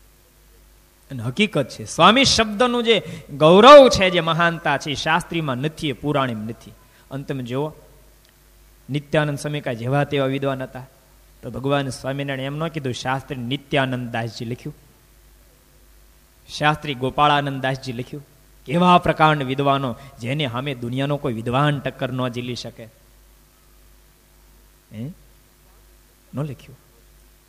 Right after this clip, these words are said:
કારણ કે સ્વામી શબ્દમાં જે સામર્થ્ય છે, સ્વામીનો અર્થ તો તમે વિચારો. સદાનંદ સ્વામી એમ કહે છે કે સહજાનંદ સ્વામી શબ્દ લખ્યો,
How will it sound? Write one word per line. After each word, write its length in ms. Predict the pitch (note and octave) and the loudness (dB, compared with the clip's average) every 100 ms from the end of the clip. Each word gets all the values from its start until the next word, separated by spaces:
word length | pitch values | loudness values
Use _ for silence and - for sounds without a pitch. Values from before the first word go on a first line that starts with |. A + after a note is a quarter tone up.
| _ | _
કારણ 120 | F#3+ | -4
કે 120 | C#4 D4 | 0 0
સ્વામી 460 | - F#3 G#3 F4 | 4 6 8 6
શબ્દમાં 560 | - - B3 C#4 C4+ B3+ | 2 2 2 2 4 4
જે 100 | A3+ | 2
સામર્થ્ય 640 | - E3+ F3+ A3+ - E3+ | 4 4 6 4 4 -2
છે, 240 | C#3+ A2+ F#2+ - _ | -6 -10 -16 -20 _
સ્વામીનો 440 | - - C#3 G#3+ A#3+ | -14 -6 -4 -2 -4
અર્થ 280 | G#2 C#3+ G3 | -4 -4 -6
તો 160 | F#3 | -8
તમે 200 | D#3+ C3+ | -10 -8
વિચારો. 400 | A2+ A2 A#2+ C3 - - - _ _ _ _ _ _ _ _ _ _ _ _ - | -8 -10 -10 -12 -18 -20 -20 _ _ _ _ _ _ _ _ _ _ _ _ -12
સદાનંદ 480 | - D#3 F#3+ B3 G#3+ | -2 6 6 6 2
સ્વામી 280 | F#3 F3 D#3+ | 0 0 0
એમ 140 | C#3+ | -2
કહે 260 | B2 C#3+ E3 | 0 2 0
છે 220 | E3 C3+ | -2 -6
કે 320 | F3+ F3+ E3+ | -6 -6 -4
સહજાનંદ 680 | C#3 D3+ D3+ F#3 B3 A3 D#3 | -2 0 2 4 2 0 -2
સ્વામી 360 | B2+ D3 D3+ | 0 0 0
શબ્દ 320 | B2 D#3 D3 | -2 -6 -4
લખ્યો, 380 | C3+ B2+ - C3 | -4 -4 -6 -10